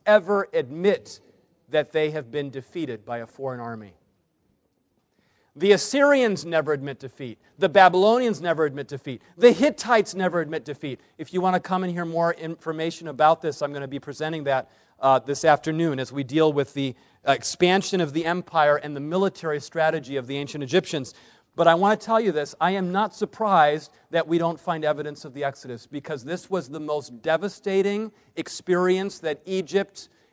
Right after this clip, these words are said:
ever encountered in its history, if the Bible is to be taken at face value. And I believe the Bible needs to be taken at its face value.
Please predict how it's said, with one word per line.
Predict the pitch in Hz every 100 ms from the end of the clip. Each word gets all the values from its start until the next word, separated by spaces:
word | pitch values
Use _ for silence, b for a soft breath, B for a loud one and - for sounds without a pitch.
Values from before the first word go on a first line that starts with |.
| _ -
ever | 269 285 165 139 123 _ _
encountered | 175 160 - 202 196 185 170 151 135 _ -
in | 170 160 156
its | 143 -
history, | - 151 - 135 120 120 _ -
if | 160 -
the | 135
Bible | 135 135 135 139
is | 123
to | -
be | 123
taken | 120 135 120 113
at | 107
face | - 110 -
value. | 107 85 85 71 _ _ _ _ _ _ _ _ _ _ _ -
And | 120 113
I | 135
believe | 139 135 123 113
the | 110
Bible | 107 107 107
needs | 107 -
to | 92
be | 98
taken | - 95 95
at | 90
its | _
face | - 87
value. | - 95 85 82